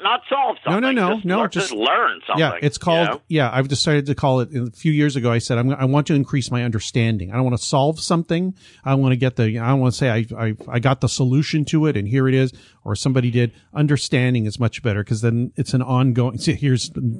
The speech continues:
Speaker 2: uh, uh, language again. But, um,
Speaker 1: Yeah.
Speaker 2: understanding means there's still things to learn.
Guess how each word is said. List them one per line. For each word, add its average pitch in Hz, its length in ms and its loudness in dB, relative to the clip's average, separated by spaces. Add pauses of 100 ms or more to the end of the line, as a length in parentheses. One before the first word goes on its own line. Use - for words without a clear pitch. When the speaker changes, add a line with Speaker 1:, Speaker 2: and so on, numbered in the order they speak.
(140)
Speaker 2:
uh, 110 300 -2 (840)
uh, 110 160 -2
language 123 420 4
again. - 280 -6 (360)
But, 123 180 -2 (400)
um, - 100 -2
Speaker 1:
Yeah. 113 180 0 (200)
Speaker 2:
understanding 156 760 0
means 127 540 0
there's 127 220 0
still 139 320 0
things 120 380 -2
to 117 100 -2
learn. 107 400 -2